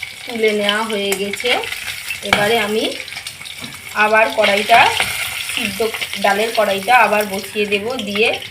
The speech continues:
মাছের মাথাটা ওর মধ্যে দিয়ে একটু ফুটিয়ে নেব। দেখুন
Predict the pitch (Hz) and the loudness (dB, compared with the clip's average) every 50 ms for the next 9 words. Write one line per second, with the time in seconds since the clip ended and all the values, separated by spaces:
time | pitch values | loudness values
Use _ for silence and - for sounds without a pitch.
0 | - - - - - - - 202 196 196 - - 202 202 196 190 190 196 - 208 | -16 -18 -18 -20 -18 -12 -8 -6 -6 -6 -4 -6 -6 -6 -4 -6 -4 -4 -4 -4
1 | 202 202 220 226 277 349 - - - - - - - - - - - - - - | -2 0 2 2 2 2 -2 -8 -12 -18 -18 -20 -20 -20 -18 -12 -12 -12 -10 -8
2 | - 202 202 202 196 190 185 185 208 214 196 190 202 196 208 240 330 480 494 - | -6 -6 -4 -2 -4 -4 -4 -2 -2 -2 -2 -2 -4 -2 0 0 0 -2 -4 -10
3 | - - - - - - - - - - - - 202 - - 233 233 - - 202 | -14 -18 -20 -18 -16 -14 -14 -14 -14 -16 -14 -12 -12 -12 -12 -14 -12 -10 -10 -8
4 | 190 - 185 180 170 170 165 151 156 156 - - - - - - - - - - | -4 -4 -4 -4 -2 -6 -6 -6 -8 -10 -12 -12 -12 -12 -14 -20 -20 -20 -20 -20
5 | - - - - - - - - - - - - - - 370 370 381 370 381 370 | -20 -20 -20 -20 -20 -20 -20 -20 -20 -20 -20 -20 -20 -20 -20 -20 -20 -20 -20 -20
6 | 359 - - - - - - - - - - - - - - - - - - - | -20 -20 -20 -20 -20 -20 -20 -18 -16 -16 -16 -18 -20 -20 -20 -20 -20 -20 -20 -20
7 | - - - - - 370 415 440 466 480 480 466 440 381 349 - - - - - | -20 -20 -18 -18 -16 -14 -12 -12 -10 -10 -8 -8 -8 -8 -8 -12 -16 -20 -20 -20
8 | 523 - - 523 - - - - - - - - 214 220 226 233 233 - 277 254 | -20 -18 -18 -16 -16 -16 -16 -18 -20 -20 -18 -8 0 2 2 2 2 0 -4 -2